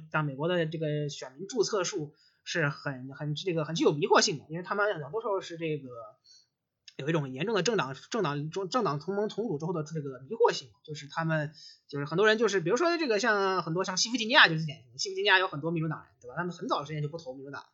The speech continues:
但是他们在统计上还是民主党人嘛，就是这个。但是所以我们真正要看是党派认知嘛，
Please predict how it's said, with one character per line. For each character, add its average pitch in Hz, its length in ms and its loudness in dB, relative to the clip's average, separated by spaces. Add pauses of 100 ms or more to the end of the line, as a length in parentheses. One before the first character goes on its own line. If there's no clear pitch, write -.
(340)
但 196 100 2
是 175 40 0
他 208 60 2
们 196 100 2
在 180 200 6
统 156 180 -4
计 175 120 0
上 165 120 2
还 139 140 -6
是 151 120 -4
民 139 140 -4
主 214 80 0
党 180 140 -4
人 - 60 -20 (100)
嘛， - 60 -20 (200)
就 143 80 -12
是 127 160 -10
这 131 140 -12
个。 147 40 -16
但 240 160 2
是 208 80 -2
所 208 140 0
以 - 20 2
我 202 140 2
们 151 100 -2
真 214 120 -2
正 226 100 0
要 208 100 2
看 196 220 0
是 170 80 -6
党 147 160 -6
派 185 100 -2
认 196 200 2
知 175 120 -2
嘛， 220 200 -2